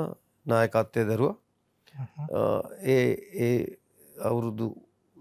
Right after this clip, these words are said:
Speaker 1: ඒ මගේ, අ, යටතේ තිබ්බ මට හොඳ කණ්ඩායමක් හිටියා. අ, අපි, අ, කිසි තරඟයක් පරාජය නොවී, අ, තරඟ පහක් වගේ ජයග්‍රහණය කරමින්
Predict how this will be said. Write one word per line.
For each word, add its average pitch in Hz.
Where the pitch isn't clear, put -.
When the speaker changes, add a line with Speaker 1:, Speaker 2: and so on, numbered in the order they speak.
Speaker 1:
ඒ 117
මගේ, 117
අ, -
යටතේ 113
තිබ්බ 107
මට 113
හොඳ 135
කණ්ඩායමක් 110
හිටියා. 120
අ, 135
අපි, 160
අ, 85
කිසි 139
තරඟයක් 135
පරාජය 120
නොවී, 127
අ, -
තරඟ 120
පහක් 123
වගේ 123
ජයග්‍රහණය 127
කරමින් 175